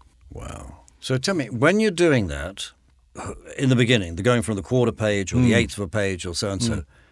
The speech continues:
Speaker 1: who, the same way as Lou
Speaker 2: Mm.
Speaker 1: Wasserman was about Suits, who are the visual,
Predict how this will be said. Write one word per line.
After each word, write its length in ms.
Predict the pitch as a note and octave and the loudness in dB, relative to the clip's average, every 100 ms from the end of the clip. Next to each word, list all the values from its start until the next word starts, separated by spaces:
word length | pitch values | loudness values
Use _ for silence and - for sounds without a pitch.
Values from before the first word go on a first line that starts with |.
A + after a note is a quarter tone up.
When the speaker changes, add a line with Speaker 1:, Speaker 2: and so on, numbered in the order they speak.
| _ _ _ _ _ - | _ _ _ _ _ -2
Speaker 1:
who, 480 | C#3+ F3+ G3 G3+ C#3 | 4 6 6 0 -2
the 80 | B2+ | 0
same 260 | D#3+ D3 | 2 4
way 140 | C3+ B2+ | 4 2
as 80 | A#2 | 2
Lou 160 | C3 | 2
Speaker 2:
Mm. 40 | B2 | 2
Speaker 1:
Wasserman 420 | A#2+ - G#2+ G2+ | 2 0 0 -2
was 140 | G2 G2 | -2 -4
about 240 | F#2 F#2 | -4 -2
Suits, 420 | - B2 E2 - | 0 0 -2 -6
who 440 | - C3+ F3 F#3+ F3+ | -2 2 2 2 -2
are 260 | C#3 C#3 | -2 -2
the 140 | C3 B2+ | -2 -4
visual, 720 | G2 C#3 B2+ C3+ A#2+ A2+ A#2 | 0 0 0 -2 -4 -6 -10